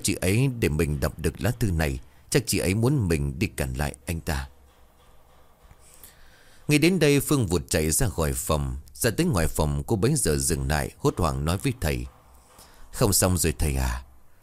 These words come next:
anh ta muốn đi giết người rồi thầy." Ông Liêm bấy giờ đứng phắt dậy: "Mày nói cái gì? Thằng Phúc nó đi đâu?" "Anh, anh ta muốn giết người.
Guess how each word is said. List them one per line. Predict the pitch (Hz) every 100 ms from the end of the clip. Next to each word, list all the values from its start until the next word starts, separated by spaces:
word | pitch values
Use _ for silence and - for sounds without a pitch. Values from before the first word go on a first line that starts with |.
| -
anh | 110 82
ta | 92 87 90 -
muốn | 110 104 123 131 123
đi | 127
giết | 104 139 -
người | 95
rồi | 80 85
thầy." | - 80 - - - - - - - - -
Ông | 123
Liêm | 104 101
bấy | 90 139
giờ | 131 82
đứng | 73 71 110
phắt | 139 175
dậy: | - 82 60 - - _ _ - -
"Mày | 92
nói | 87 104
cái | 131
gì? | 117 76 - - - - -
Thằng | 92 87
Phúc | 139 147
nó | 147
đi | 131
đâu?" | 127 143 143 - - _ _ _ _ _
"Anh, | 117 110 131
anh | 110 101
ta | 101
muốn | 98 120
giết | 127 151 -
người. | 107 82 80